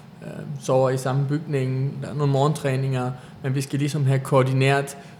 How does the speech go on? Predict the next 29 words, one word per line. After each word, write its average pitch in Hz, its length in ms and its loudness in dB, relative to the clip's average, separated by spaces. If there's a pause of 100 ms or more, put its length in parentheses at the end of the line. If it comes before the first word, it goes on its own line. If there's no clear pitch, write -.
(160)
hvordan 139 420 2
kommer 127 720 2 (320)
motorsportsdelen 135 1040 0
til 123 140 -6
at - 80 -4
se 120 200 -2
ud. 123 140 -4 (640)
Hvor 135 80 -2
mange 139 280 2
gange 135 220 2
skal 135 240 -2
de 135 140 0
ud 147 200 -2
på 147 160 -4
banen? 131 520 0 (640)
Øh, 113 420 -4 (500)
hvem 135 140 4
skal 139 160 -2
undervise 135 480 0
dem? 127 300 0
Det 139 100 -2
bliver 135 140 0
nok 113 140 -6
højst 123 220 -2
sandsynligt 127 360 -2
mig, 120 200 -2 (260)
men, 117 260 -6
øh, 113 100 -4 (880)
ja. 113 100 0